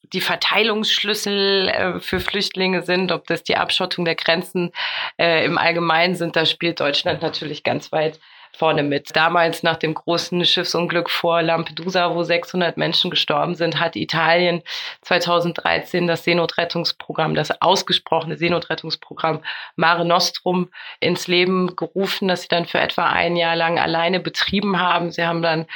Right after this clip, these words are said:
mehrfach und sehr deutlich die anderen E-U-Mitgliedstaaten darum gebeten, sich an diesem Rettungsprogramm zu beteiligen. Äh, das haben alle Staaten inklusive Deutschland verneint und daraufhin wurde Mare Nostrum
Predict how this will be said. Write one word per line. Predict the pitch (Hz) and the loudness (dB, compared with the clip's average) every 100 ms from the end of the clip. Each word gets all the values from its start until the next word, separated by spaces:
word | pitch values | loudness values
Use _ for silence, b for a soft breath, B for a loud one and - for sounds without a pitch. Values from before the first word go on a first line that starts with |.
| B B B | B B B
mehrfach | - 180 208 220 - 190 185 | -2 4 4 4 2 2 2
und | 160 156 | -2 2
sehr | 170 | 2
deutlich | 175 170 180 175 170 165 | 4 2 2 0 -4 -2
die | - - | 0 0
anderen | 175 180 180 | 2 0 0
E-U-Mitgliedstaaten | 156 160 180 180 185 180 185 - - 170 170 180 | 0 0 0 0 -2 -2 -2 0 0 0 0 0
darum | 165 170 | 0 0
gebeten, | 160 170 175 - | -4 0 0 0
sich | - 170 - - | -6 -4 -2 -2
an | 170 | -2
diesem | 160 170 | -4 -6
Rettungsprogramm | - 165 175 165 - - - 165 160 - B B B | -2 -2 -4 -8 -8 -8 -2 0 0 -6 B B B
zu | - 185 | -6 -4
beteiligen. | 160 - 180 202 214 220 208 208 196 | -2 0 2 4 2 0 0 0 0
Äh, | - 175 175 | 2 2 2
das | 170 - | 0 0
haben | 175 170 | 0 0
alle | - 170 165 170 | 0 0 0 0
Staaten | - 170 165 170 180 | 0 0 0 0 -4
inklusive | - 180 - 180 175 165 | -2 0 0 -2 -2 -2
Deutschland | 165 160 170 - 165 160 | 2 2 2 0 0 -2
verneint | - 165 160 156 175 185 | -2 -2 0 2 2 0
und | 160 | 0
daraufhin | 156 156 170 170 160 | 0 0 -2 -2 -2
wurde | 160 160 | -2 0
Mare | 165 156 165 | 2 2 2
Nostrum | 156 156 - - 151 | 0 -2 -4 -6 -6